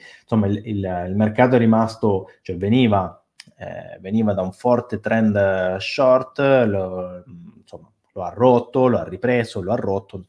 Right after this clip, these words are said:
e poi, insomma, ha fatto da tenuta e, e quindi nuova, eh, nuova ripartenza a long. Però andiamo a vedere un po' il processo decisionale. Allora, ehm,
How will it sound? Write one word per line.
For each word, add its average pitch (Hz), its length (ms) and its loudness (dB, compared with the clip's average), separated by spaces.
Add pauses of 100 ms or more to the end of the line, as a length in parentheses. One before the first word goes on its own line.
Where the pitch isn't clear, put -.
e 98 100 -14
poi, 80 340 -18 (220)
insomma, - 400 -20
ha 85 120 -18
fatto - 280 -8
da 110 140 0
tenuta 101 500 -2
e, 95 340 -12
e - 120 -20
quindi 170 440 -12 (500)
nuova, 82 520 -8 (240)
eh, 82 320 -8
nuova 107 240 2
ripartenza 90 920 -6
a - 120 -14
long. - 440 -14 (640)
Però 196 120 6
andiamo 135 200 4
a 123 40 2
vedere 117 300 2
un 120 120 0
po' 107 160 2
il 104 100 0
processo 104 680 -6
decisionale. 92 880 -8 (240)
Allora, 107 380 0 (540)
ehm, 117 880 2